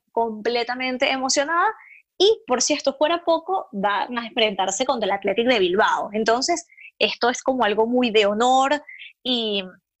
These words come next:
y creo que esto también le da un, un, un poder muy interesante a,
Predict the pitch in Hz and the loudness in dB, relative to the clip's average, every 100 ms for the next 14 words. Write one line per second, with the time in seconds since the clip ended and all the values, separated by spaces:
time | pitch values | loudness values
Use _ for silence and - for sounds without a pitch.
0 | _ _ _ - 220 311 214 254 247 196 | _ _ _ -2 2 4 4 4 2 0
1 | 190 - 208 208 175 180 202 208 208 233 | -8 -8 -6 -6 -6 -2 2 4 4 0
2 | - 214 202 202 208 202 196 190 247 226 | -2 -8 -8 -8 -8 -8 -10 -4 0 0
3 | 220 220 226 240 247 226 220 226 202 - | 2 4 4 4 2 0 0 0 -2 -2
4 | 185 185 233 220 | -2 0 0 0